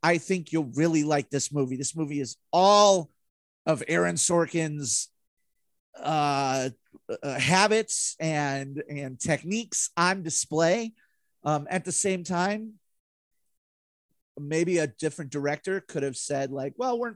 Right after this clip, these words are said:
we're gonna use maybe only a couple of these storytelling techniques versus all of them." So, for example, there are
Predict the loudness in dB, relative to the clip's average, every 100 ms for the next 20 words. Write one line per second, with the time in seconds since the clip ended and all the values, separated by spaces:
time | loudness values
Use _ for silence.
0 | -4 -4 -4 -8 -8 -8 -6 -8 -10 _
1 | _ _ _ -2 0 0 -2 -4 -6 -2
2 | -4 -2 -4 -4 -6 -6 -6 -4 -4 -6
3 | -8 -8 -8 -10 -8 -14 -14 -12 -10 -8
4 | -6 -6 -2 2 2 2 -4 -10 -12 _
5 | _ _ -4 -2 0 -2 -2 -4 -2 -4
6 | _ _ -4 -4 -2 0 0 -2